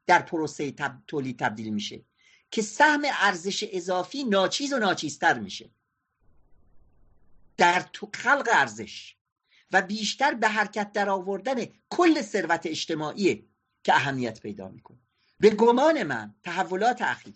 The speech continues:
به خصوص انقلاب سوم تکنولوژیک، ما رو به این مرحله نزدیک کرده، به مرحله‌ای که جایگاه کارگران در پروسهٔ تولید عوض شده. بی خود نیست این همه بحث که امروز داره صورت می‌گیره، کی کارگر، کی نیست. این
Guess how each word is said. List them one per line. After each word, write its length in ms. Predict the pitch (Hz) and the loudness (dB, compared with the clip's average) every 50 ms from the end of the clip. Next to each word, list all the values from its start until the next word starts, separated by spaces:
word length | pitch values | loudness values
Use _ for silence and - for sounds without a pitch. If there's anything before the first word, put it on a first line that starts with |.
| _ _ _ _ _ _ - | _ _ _ _ _ _ -12
به 200 | 147 156 302 330 | -4 0 0 0
خصوص 480 | - - 285 233 - - 202 165 - - | 0 -2 -6 -6 -6 -8 -10 -10 -8 -8
انقلاب 420 | 170 156 156 151 151 151 143 143 | -6 -4 -4 -2 -2 -2 -2 -4
سوم 420 | 139 - - 143 135 135 143 135 135 | -6 -6 -6 -6 -4 -4 -6 -8 -8
تکنولوژیک، 640 | 135 147 135 - 156 143 139 135 135 196 226 - _ _ _ - | -8 -10 -12 -10 -8 -6 -6 -6 -6 -8 -10 -12 _ _ _ -2
ما 160 | 151 165 220 | 2 4 6
رو 140 | 240 240 233 | 6 6 6
به 80 | 190 180 | 6 4
این 140 | 180 202 | 4 4
مرحله 380 | 202 185 165 147 135 123 120 123 | 2 2 0 0 -2 -2 -2 -2
نزدیک 400 | 117 117 107 - - - 104 - | -2 -2 -4 -6 -8 -14 -14 -14
کرده، 320 | - - 104 - _ - - _ _ _ _ _ _ _ _ _ _ - | -16 -18 -20 -20 _ -20 -20 _ _ _ _ _ _ _ _ _ _ 4
به 120 | 156 175 | 6 6
مرحله‌ای 500 | 175 190 190 185 185 185 196 208 285 311 | 8 8 6 6 6 2 0 0 0 -2
که 120 | - - | -2 -4
جایگاه 800 | 262 - - 196 214 202 190 196 185 175 226 285 285 262 233 208 | -6 0 4 6 6 8 6 6 4 4 2 2 2 2 0 -2
کارگران 760 | 160 - _ - - 165 143 135 127 120 113 104 104 87 90 - _ _ _ _ _ _ _ _ | -4 -6 _ -6 -2 -2 0 0 0 -2 -4 -4 -6 -8 -12 -14 _ _ _ _ _ _ _ _
در 160 | - 160 170 160 | 4 4 4 4
پروسهٔ 460 | - - 190 180 175 - - 185 175 | 4 2 4 4 2 2 0 -4 -4
تولید 380 | - - 180 175 190 262 220 | -2 0 0 2 2 2 2
عوض 240 | 160 135 113 117 104 | 0 0 0 -2 -4
شده. 260 | - - 113 104 - - _ _ _ _ - | -6 -8 -10 -12 -14 -18 _ _ _ _ -2
بی 160 | 156 196 202 | 0 2 2
خود 220 | - - 285 302 | 4 4 4 4
نیست 260 | 247 302 311 302 - | 4 4 0 2 0
این 100 | 269 254 | -2 -2
همه 220 | 247 233 214 196 185 | 0 2 2 2 4
بحث 360 | 185 185 160 143 131 - - - - _ _ _ _ _ _ _ _ | 4 4 4 2 2 -4 -10 -12 -12 _ _ _ _ _ _ _ _
که 140 | - 208 196 | 6 6 6
امروز 220 | 175 180 190 170 | 6 6 4 2
داره 180 | 165 175 165 185 | 2 2 2 0
صورت 360 | 185 - 180 160 175 185 - | 0 0 0 2 2 0 0
می‌گیره، 180 | 196 185 190 196 | -2 -4 -4 -4
کی 200 | - - - 208 | -4 -4 -6 -2
کارگر، 540 | - - 190 175 160 165 156 185 190 202 | 2 4 4 6 6 6 4 4 4 4
کی 220 | 208 208 - 208 196 | 2 2 0 -2 0
نیست. 460 | 196 190 170 131 - - - _ _ _ _ _ _ _ _ _ _ _ - - _ _ - | 2 2 0 -2 -4 -10 -14 _ _ _ _ _ _ _ _ _ _ _ -20 -20 _ _ -2
این 440 | - 262 320 339 349 370 339 - | 4 6 8 8 8 6 4 0